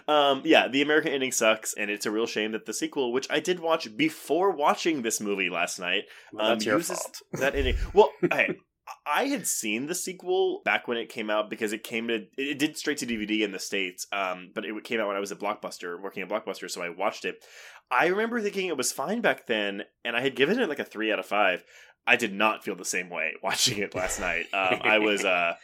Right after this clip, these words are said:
Speaker 1: quite upset watching this film last night. Th-, but I will say, if you are ever going to, like, if you're interested in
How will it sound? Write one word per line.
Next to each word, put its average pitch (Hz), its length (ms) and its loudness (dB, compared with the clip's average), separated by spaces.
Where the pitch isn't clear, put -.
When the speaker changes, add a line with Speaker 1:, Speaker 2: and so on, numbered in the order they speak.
Speaker 1:
quite 120 220 6
upset 95 500 4
watching 90 400 -4
this 87 160 -4
film 87 200 -6
last 85 220 -6
night. 87 300 -6
Th-, 135 240 -4
but 175 260 2
I 143 120 2
will 165 160 0
say, 147 160 2
if 143 200 -4
you 135 160 -6
are 123 140 -2
ever 127 200 -2
going 147 180 0
to, 139 140 -2
like, 117 160 -6
if 120 140 -8
you're 123 160 -8
interested 151 580 -4
in 156 160 -2